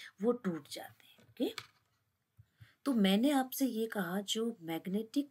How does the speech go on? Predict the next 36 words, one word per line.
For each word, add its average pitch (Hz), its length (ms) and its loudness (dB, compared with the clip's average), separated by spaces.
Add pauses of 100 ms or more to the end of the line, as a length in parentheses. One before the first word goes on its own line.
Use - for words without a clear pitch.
प्रॉपर्टी 170 460 -4
है, 160 100 -4
जो 165 140 -6
मैग्नेटिक 185 680 -2
मोमेंट 160 400 -12
है, 156 60 -6
वो 160 100 -10
डिपेंड 208 480 -6
करता 147 340 -10
है 151 300 -6 (440)
कि 262 300 2 (260)
जो 226 140 -2
ग्राउंड 240 480 2
स्टेट 220 360 -2
और 214 80 -2
फर्स्ट - 560 -6
एक्साइटेड 196 580 -2
स्टेट 196 340 -2
के 208 100 -4
बीच 196 320 -6
में 208 80 -2
जो 196 100 -2
गैप 196 400 2
है, 147 100 -14
एनर्जी 160 420 -14
गैप, - 180 -12 (640)
वो 240 200 0
कितना 190 400 -2
है, - 240 -8
उस 202 180 2
पर 262 220 0
डिपेंड 180 440 -4
करती 147 420 -16 (100)
है 190 240 -4
मैग्नेटिक 156 680 -12 (160)
मोमेंट। 147 600 -10